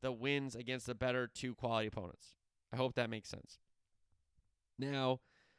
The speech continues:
the one-loss team, so I have Washington, Florida State, Georgia, Michigan, Ohio State. Then I have Oregon. Oregon has the best loss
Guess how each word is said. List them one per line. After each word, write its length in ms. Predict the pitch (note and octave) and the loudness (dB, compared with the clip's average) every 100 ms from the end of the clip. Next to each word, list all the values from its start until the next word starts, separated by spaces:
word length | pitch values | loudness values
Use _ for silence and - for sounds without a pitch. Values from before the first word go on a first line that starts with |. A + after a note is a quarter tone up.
| _ _ _ _ _ _ _ _ _ _ | _ _ _ _ _ _ _ _ _ _
the 160 | D3 | 2
one-loss 560 | C#3 D3+ G#3+ G#3+ D3+ C3 | 6 6 6 8 6 4
team, 240 | C#3+ C3+ | 0 -2
so 140 | C3 C3+ | 0 2
I 60 | |
have 100 | C3+ | 2
Washington, 560 | B2+ D3+ F3 F3+ E3+ E3 | 0 2 2 2 -2 -2
Florida 260 | C#3+ D3 D3 | 2 2 2
State, 280 | C#3+ C3 | -2 -4
Georgia, 380 | G#2+ B2 B2 A#2+ | -2 0 0 0
Michigan, 420 | A#2+ A#2 A#2+ A#2 | -2 -4 -2 -2
Ohio 220 | A2 A2 A2 | -2 -4 -6
State. 180 | C#2 | -4
Then 120 | D#3 G3+ | 2 4
I 40 | |
have 140 | F#3 | 4
Oregon. 440 | A#2 D#3 D3 B2+ B2+ | 6 6 6 4 0
Oregon 340 | C#3+ G3+ F3+ | 4 4 4
has 180 | E3 C#3+ | 2 2
the 80 | B2+ | 4
best 220 | C3+ C3 | 4 4
loss 480 | B2 A#2 - - | 2 2 -2 -6